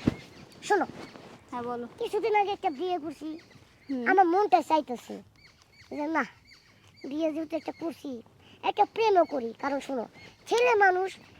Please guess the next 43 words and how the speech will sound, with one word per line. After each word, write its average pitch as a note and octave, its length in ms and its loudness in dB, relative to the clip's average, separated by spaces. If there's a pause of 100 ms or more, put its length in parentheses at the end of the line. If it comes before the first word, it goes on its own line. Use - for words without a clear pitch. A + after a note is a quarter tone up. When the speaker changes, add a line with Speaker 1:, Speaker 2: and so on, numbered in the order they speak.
(160)
Speaker 1:
তিনটা, F4 400 2
চারটা, E4+ 360 0
পাঁচটা, E4 380 -4
ছয়টা, D#4 360 -4
সাতটা, D#4 360 -2
আটটা D#4 200 -2
কিন্তু D#4+ 260 -6
প্রেম G#4 220 0
করতে D#4 300 0
পারে। A3+ 200 -4 (400)
মেয়েরা F4 480 10 (320)
যখন F4 300 0
বিয়ে A4 200 -2
করবে G4+ 200 -4
পুরুষরে, D4 460 -4 (380)
সেটা A4+ 220 6
কিন্তু A4 220 4
একটা F#4+ 300 8
করতে D#4 260 2
পারে। A#3+ 180 -4 (300)
আমরা G#4 240 6
ছেলেরা G#4 360 4
কিন্তু A4 220 0
দশটা, F#4 360 0
হাজারও E4 340 2
প্রেম F4 200 0
করতে D#4 260 -4
পারি, C4+ 180 -2
পারি E4 260 0
না? E4+ 120 -2 (840)
তাই E4 140 4
তুমি F4+ 220 0
তো F4+ 140 0 (480)
জানো D4+ 340 4 (360)
যে C#4 100 -4
আমার D4+ 220 -2
একটা D4 200 -4
বউ C4+ 280 0
আছে, A#3 300 -4 (320)
তাই D4 160 4
বলে D#4+ 180 0
কি D#4 100 -6
তুমি E4+ 240 -6